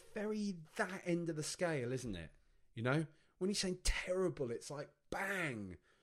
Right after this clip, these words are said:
completely awful. I don't, you know, I think we can bring it down a notch or two and say, not the best, but not the worst, right? Um, yeah, it, it, and Hack says, "Well, not good." Yeah,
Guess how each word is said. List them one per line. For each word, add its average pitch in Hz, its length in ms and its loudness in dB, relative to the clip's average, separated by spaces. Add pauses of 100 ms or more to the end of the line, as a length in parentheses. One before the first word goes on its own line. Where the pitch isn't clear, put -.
(560)
completely 165 680 2
awful. 165 300 2
I 165 60 -8
don't, - 380 -18
you 226 140 -10
know, 196 100 -8
I - 920 -10
think 226 120 -14
we 208 80 -8
can 202 140 -4
bring 180 240 2
it 170 180 -4
down 165 280 4
a 120 60 2
notch 101 360 -4
or 90 100 -4
two 78 320 -6 (340)
and 110 140 -6
say, 120 380 2 (360)
not 359 120 -6
the 117 60 -2
best, - 480 -4 (180)
but 156 100 -10
not 147 180 -2
the 117 80 2
worst, 82 460 -4 (240)
right? 147 220 0 (2000)
Um, 127 540 4
yeah, 139 180 8
it, 113 220 2
it, 123 320 0
and 120 120 0
Hack 117 180 -2
says, 101 240 -2
"Well, 107 180 2
not 104 240 -2
good." 82 220 -6
Yeah, 233 240 -2